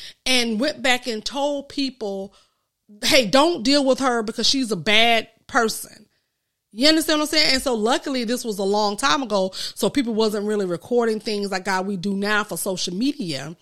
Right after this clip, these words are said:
And we didn't have all that social media at the time, but I could have doomed my business. Because that's what getting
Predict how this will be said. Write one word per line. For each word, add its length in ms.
And 140
we 80
didn't 180
have 220
all 140
that 180
social 280
media 300
at 60
the 80
time, 520
but 80
I 100
could 180
have 160
doomed 420
my 260
business. 760
Because 280
that's 300
what 500
getting 420